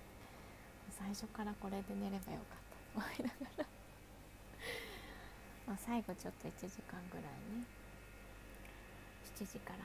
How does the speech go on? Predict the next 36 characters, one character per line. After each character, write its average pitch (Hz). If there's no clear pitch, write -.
八 220
時 220
ま -
で -
熟 -
睡 175
し -
ま 185
し -
た。 -
<laughs> -
そ 214
う。 208
で、 247
い -
つ 359
も 220
は 160
ね、 226
ほ -
ら、 -
あ -
の 202
ー、 196
サ -
メ 233
の 269
ぬ 233
い 269
ぐ 277
る 269
み 262
を 254
ギ 233
ュ -
ッ -